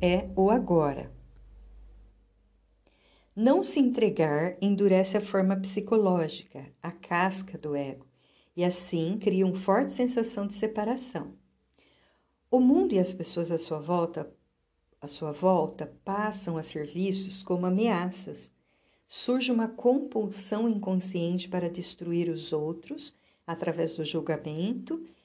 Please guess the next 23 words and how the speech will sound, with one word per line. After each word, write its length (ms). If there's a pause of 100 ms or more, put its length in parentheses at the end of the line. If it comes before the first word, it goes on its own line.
(140)
e 80
uma 140
necessidade 800
de 160
competir 720
e 80
dominar. 640 (520)
Até 260
mesmo 340
a 40
natureza 680
vira 300
sua 280
inimiga 760 (440)
e 120
o 40
medo 400
passa 300
a 40
governar 560
a 40
sua 200
percepção 1000